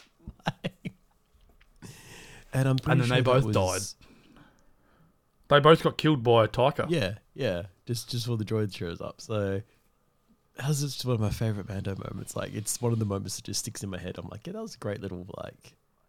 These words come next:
Speaker 1: just random moment that wasn't tied to a story or anything." And it still had Grogu and everything going through it, but I just love that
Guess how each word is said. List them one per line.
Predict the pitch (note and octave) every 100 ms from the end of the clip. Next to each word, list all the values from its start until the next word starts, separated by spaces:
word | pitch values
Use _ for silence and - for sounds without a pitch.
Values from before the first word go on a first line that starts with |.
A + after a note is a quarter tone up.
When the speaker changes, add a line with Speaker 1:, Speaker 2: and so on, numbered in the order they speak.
| _ -
Speaker 1:
just | A2+ F#2+
random | F#2 F#2+ F#2+ F#2 - E2+ - _ _ _ _ _ -
moment | G#2+ G2+ F#2 F2+ _
that | F2+
wasn't | F#2+ A2 B2
tied | A2+ G#2+
to | G2+ F#2+ -
a |
story | - F2+ F2 F2
or | F2
anything." | F2 - F#2 F2
And | -
it | -
still | C#3
had | A2+ A2
Grogu | - F2+ F2+ F2+
and | F2+
everything | F2+ F2 F2+ F#2 F2+
going | F2
through | G#2 F2+
it, | E2 -
but | F2+ - - _ _ _ -
I | A#2+
just | C3 -
love | G#2 A#2
that | A2